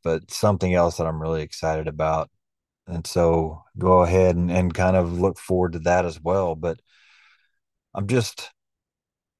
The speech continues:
I, I, I've had several conversations here lately with people and, and, you know, I, I, I don't,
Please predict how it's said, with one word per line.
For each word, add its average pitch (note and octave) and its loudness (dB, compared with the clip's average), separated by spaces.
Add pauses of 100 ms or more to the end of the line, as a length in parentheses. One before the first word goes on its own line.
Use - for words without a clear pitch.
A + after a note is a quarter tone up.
(540)
I, B1 -6 (420)
I, F#2 4
I've E2+ -2
had G#2 2
several G#2 0
conversations F#2+ -2
here F2 -4
lately F2 -2
with F2 -4
people E2+ -4
and, D2+ -8 (340)
and, E2+ -6 (520)
you - -14
know, D#2+ -10 (680)
I, - -6
I, C#2 -6 (440)
I F#2+ 0
don't, G2+ 0